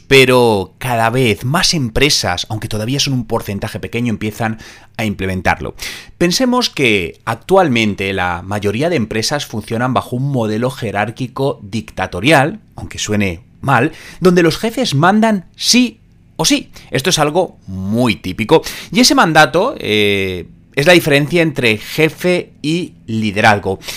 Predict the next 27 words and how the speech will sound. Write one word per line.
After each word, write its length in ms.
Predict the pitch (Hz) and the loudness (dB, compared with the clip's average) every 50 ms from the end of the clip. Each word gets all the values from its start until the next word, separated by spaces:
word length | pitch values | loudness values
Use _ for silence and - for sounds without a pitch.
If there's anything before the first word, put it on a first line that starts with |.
| - - - - - - - | -14 -16 -16 -18 -16 -2 2
Igual 240 | 190 190 240 269 254 | 6 6 6 6 6
que 100 | - 302 | 4 4
las 200 | 285 240 170 - | 4 4 4 4
sociedades 920 | - - 165 135 - 143 123 123 131 151 170 185 185 175 - - - - - - | 2 0 0 0 0 0 2 2 2 2 2 2 2 0 0 -4 -6 -8 -4 -4
evolucionan 600 | 110 95 98 90 85 - 160 180 185 165 127 107 | -2 -2 0 -2 -2 0 0 2 2 2 2 0
hacia 240 | 101 101 - 120 113 | -2 -4 -4 -4 -2
modelos 480 | 113 110 120 131 175 208 220 214 185 151 | -2 -2 0 2 2 4 4 4 6 6
donde 260 | 160 147 143 135 139 | 4 4 6 6 6
el 160 | 131 123 - | 6 6 2
poder 640 | - 131 120 117 131 175 208 196 135 - 92 - - _ _ | 0 0 0 2 2 2 2 2 2 -2 -6 -12 -18 _ _
se 240 | - - - 98 87 | -16 -10 -8 -6 -6
reparte 400 | 82 85 - 92 101 - - 208 | -6 -6 -4 -4 -2 0 2 4
más, 320 | 214 202 180 185 - - - - - - | 6 6 6 4 2 -2 -6 -14 -10 -6
las 320 | 220 233 254 247 247 - | -2 -2 0 -2 0 0
empresas 680 | 208 175 147 135 - 139 131 120 - 160 165 - - - | -2 -2 0 0 2 2 2 2 0 -2 -2 -4 -4 -6
también 540 | 127 113 113 120 127 143 139 147 160 - - - | -6 -6 -4 0 2 2 2 2 0 -4 -8 -12
deberían 720 | 101 107 104 104 104 113 120 123 120 120 113 110 - - _ _ | -10 -6 -4 -4 -2 -2 -2 0 0 0 0 -2 -6 -12 _ _
hacerlo. 480 | - 113 - 117 95 - 71 87 92 - - - - - - - - 175 | -6 -4 -2 -2 -2 -2 -2 -6 -8 -8 -10 -12 -12 -14 -14 -14 0 4
Y 80 | 220 | 4
ahí 140 | 247 277 294 | 6 6 4
es 140 | 294 240 190 | 2 2 4
donde 800 | 196 185 170 160 151 139 147 143 135 131 123 113 107 101 - - _ | 2 4 4 2 0 2 4 4 6 6 4 4 2 -2 -4 -8 _
os 160 | - - - | -10 -8 0
quiero 200 | - 196 196 185 | 2 2 4 4
hablar 380 | 160 139 143 143 151 156 160 | 2 2 2 0 0 0 0
de 140 | 151 165 156 | -2 -2 0
la 380 | 143 127 110 104 101 95 90 | 2 2 2 2 2 0 -2